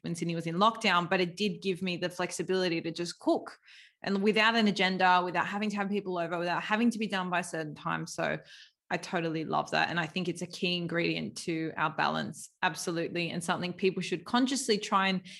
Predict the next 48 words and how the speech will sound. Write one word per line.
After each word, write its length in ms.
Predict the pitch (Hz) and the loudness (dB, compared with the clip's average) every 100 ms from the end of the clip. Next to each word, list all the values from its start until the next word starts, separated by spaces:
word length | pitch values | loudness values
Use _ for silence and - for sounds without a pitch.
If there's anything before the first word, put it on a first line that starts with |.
| - | 0
even 160 | 247 | 2
if 80 | 294 | 2
you 60 | 285 | 2
can 100 | 254 | 2
think 140 | 233 | 2
of, 60 | 214 | 2
like, 140 | 196 | 2
a 60 | 185 | 0
mini 320 | 175 180 214 | 0 0 -2
play, 320 | 214 226 240 | 0 2 2
something 260 | 240 196 196 | 0 -4 -4
you 60 | |
can 160 | 185 185 | -2 0
do 160 | 180 180 | 0 0
daily, 380 | 175 180 190 | 2 2 4
whether 260 | 196 190 190 | 2 2 2
it 80 | 190 | 0
is 140 | 185 | 0
having 260 | 185 180 180 | -2 -4 -6
a 40 | |
bath 380 | 175 170 165 165 | 0 2 4 2
or, 100 | 180 | -2
you 80 | 170 | -4
know, 80 | 165 | -4
your 100 | 175 | -4
half 320 | 175 190 196 | 0 2 2
an 60 | 190 | 2
hour 160 | 175 | 2
podcast 600 | 175 165 160 170 165 165 | 0 -4 -4 0 0 0
or 40 | 175 | -4
your 100 | 180 | 2
half 240 | 180 175 | 2 2
an 60 | 180 | 2
hour 300 | 165 165 156 - - - - | 2 2 0 -6 -20 -20 -2
reading, 560 | 214 220 208 202 196 190 | 2 4 6 4 2 2
whatever 260 | 226 220 | 2 2
that 240 | 196 190 190 | 2 2 0
looks 220 | 190 - | -6 -4
like 240 | 180 175 | -4 -2
for 60 | 185 | -2
you, 320 | 175 170 170 | 0 2 2
just 380 | 180 214 214 - | 2 2 0 -2
to 280 | 220 196 185 - - _ - | 0 2 0 -4 -20 _ -4
distinguish 560 | 196 - 202 190 190 | -2 2 4 4 2
between 640 | 185 - 190 175 170 165 - | 0 -4 -2 0 0 -2 0
rest 480 | 170 170 - - - | 0 0 -4 -10 -10
and 220 | 190 165 160 | -6 -4 -2
work, 420 | 165 160 - | 0 0 -2